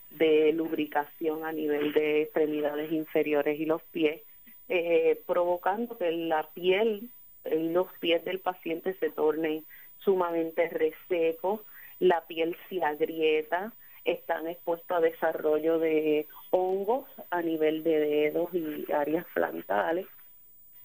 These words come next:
Y también tenemos, este, neuropatía motor, que a, a consecuencia hay unos daños a nivel de estructura ósea y músculos del, de la planta del pie,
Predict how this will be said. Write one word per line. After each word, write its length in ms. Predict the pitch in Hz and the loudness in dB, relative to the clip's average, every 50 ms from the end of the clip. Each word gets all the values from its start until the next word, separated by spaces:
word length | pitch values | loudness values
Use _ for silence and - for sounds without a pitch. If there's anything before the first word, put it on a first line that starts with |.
| _ _ - - | _ _ -12 -4
Y 240 | - 196 208 220 233 214 - | 0 0 2 4 2 2 2
también 560 | - 220 233 233 233 226 185 175 165 190 208 - - - - - - - - | 0 -2 -2 -2 -2 -2 0 -2 -2 -2 -6 -10 -16 -20 -20 -20 -20 -8 -2
tenemos, 640 | - 180 170 170 160 160 160 160 160 165 170 170 170 170 - - 165 | -2 0 0 0 -2 -2 -2 -2 -4 -4 -4 -6 -8 -10 -10 -6 -6
este, 840 | 160 160 156 - - - 156 156 151 147 143 143 139 139 143 143 - - - | -6 -6 -6 -6 -2 0 0 0 0 -2 -4 -6 -8 -8 -10 -12 -14 -14 -6
neuropatía 800 | 170 170 165 165 165 160 160 156 - 156 156 - 151 156 156 151 | -2 0 2 2 4 4 2 2 0 -6 -6 -6 -4 -4 -4 -4
motor, 500 | 156 151 151 147 - 208 202 175 156 - - - - - - - - - - | -4 -8 -10 -8 -8 -2 -2 -2 -2 -4 -10 -20 -20 -20 -20 -20 -20 -6 -2
que 180 | 190 180 175 | 2 2 2
a, 100 | 170 165 - - - | 2 0 -4 -10 -12
a 100 | 165 165 | -12 -4
consecuencia 1000 | - 165 160 160 - 165 160 - - _ 214 240 240 - - 190 170 165 - - | -2 -2 -2 0 0 -2 -2 -2 -4 _ -10 -10 -8 -8 -8 -8 -8 -8 -8 -8
hay 240 | - 165 160 160 165 | -2 0 0 0 0
unos 320 | 165 170 180 190 180 160 - | 0 -2 -2 -4 -6 -2 -2
daños 400 | 185 185 185 214 220 220 208 208 | 0 0 0 -2 -4 -4 -4 -6
a 80 | 185 | -6
nivel 320 | 175 175 165 156 156 156 156 | -4 -2 0 0 0 2 0
de 80 | 160 | 0
estructura 760 | 165 - - - - 175 - - - 165 160 160 170 165 151 | 0 0 -8 -16 -16 -16 -16 -10 -2 0 0 0 2 0 0
ósea 520 | 147 165 185 - - - 180 160 - - - _ - - - - | 0 -2 -2 -4 -10 -10 -10 -10 -10 -10 -14 _ -20 -20 -20 -10
y 140 | - 180 175 | -6 -6 -4
músculos 540 | 165 175 175 170 - - 185 175 170 170 165 165 165 | -4 -4 -6 -6 -4 -2 -2 2 2 2 0 0 -2
del, 600 | - 165 165 160 160 160 160 160 156 156 156 147 - - - - - | 0 0 2 2 0 -2 -4 -6 -6 -6 -6 -8 -10 -12 -18 -10 0
de 140 | - 151 147 151 151 147 147 147 147 | 0 2 2 2 -2 -4 -6 -6 -4
la 200 | 147 147 147 143 | -4 -2 -2 -4
planta 540 | - - 165 165 160 170 175 170 - 196 196 | -2 0 0 0 0 -2 -4 -6 -4 -4 -2
del 180 | 208 220 220 226 | -2 -2 -4 -4
pie, 380 | - - 202 185 170 185 190 | -6 -6 -2 0 0 0 0